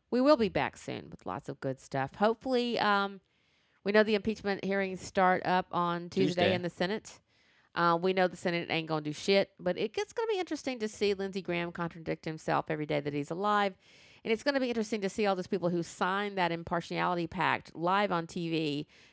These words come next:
Speaker 1: uh, sit there and just completely just not do it. They're already not doing it by going on Fox and going, "Fuck that, we're pretend-, we're protecting the president," because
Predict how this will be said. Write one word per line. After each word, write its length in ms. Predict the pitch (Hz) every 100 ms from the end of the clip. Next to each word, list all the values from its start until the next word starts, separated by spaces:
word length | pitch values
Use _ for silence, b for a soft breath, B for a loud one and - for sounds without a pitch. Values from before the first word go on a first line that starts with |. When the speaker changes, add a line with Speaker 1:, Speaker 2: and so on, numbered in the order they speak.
| -
Speaker 1:
uh, 180 | 170 165
sit 220 | - 175
there 180 | 160 147
and 80 | 143
just 160 | 139
completely 400 | - 135 131 127
just 200 | 127 127
not 340 | 123 110 - 127
do 160 | 131
it. 140 | 113 -
They're 100 | 185
already 200 | 226 208
not 240 | 185 190
doing 240 | 165 147 143
it 100 | -
by 80 | 135
going 240 | 139 135
on 140 | 127
Fox 280 | 139 123 -
and 80 | 135
going, 220 | 131 127
"Fuck 340 | 127 185 180 -
that, 220 | 175 170
we're 80 | 143
pretend-, 440 | - 170 147 - 143
we're 80 |
protecting 360 | - - 147 143
the 40 |
president," 440 | 135 147 147 143 135
because 380 | - 135 127